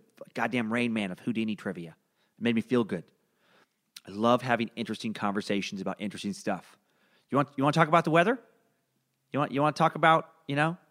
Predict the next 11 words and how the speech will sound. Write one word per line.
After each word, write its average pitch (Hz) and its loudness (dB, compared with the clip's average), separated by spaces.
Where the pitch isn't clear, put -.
the, 135 0
how 139 2
rainy 151 2
it's 165 -2
gonna 190 0
be 190 4
tomorrow? 208 4
Shut - 0
the - 4
fuck - 6
up. 120 4